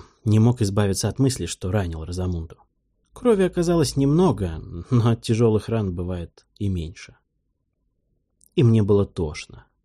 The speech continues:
жалко, тоскливо, душно, зло, короче. И я чувствовал что угодно,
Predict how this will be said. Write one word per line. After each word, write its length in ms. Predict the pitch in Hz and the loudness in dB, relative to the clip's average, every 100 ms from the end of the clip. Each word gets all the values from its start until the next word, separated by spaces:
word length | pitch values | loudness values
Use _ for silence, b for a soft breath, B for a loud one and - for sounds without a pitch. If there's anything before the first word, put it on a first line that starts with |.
| - | -8
жалко, 640 | 95 104 110 117 120 98 | -2 2 4 4 2 -6
тоскливо, 640 | 107 98 - 113 131 98 | -6 -6 -2 2 4 4
душно, 640 | 95 98 165 151 - 117 95 B B B B B _ | 0 2 4 4 2 0 -2 B B B B B _
зло, 460 | 92 92 110 95 | -4 2 4 4
короче. 540 | 76 82 80 69 - - _ _ _ _ - | 0 -8 -10 -12 -14 -20 _ _ _ _ 0
И 80 | |
я 160 | 127 147 | 4 4
чувствовал 500 | - 120 - 104 101 | 2 -2 -2 -2 -2
что 320 | - - 139 | -4 2 6
угодно, 720 | 196 202 156 107 85 - - | 6 6 4 4 2 -6 -16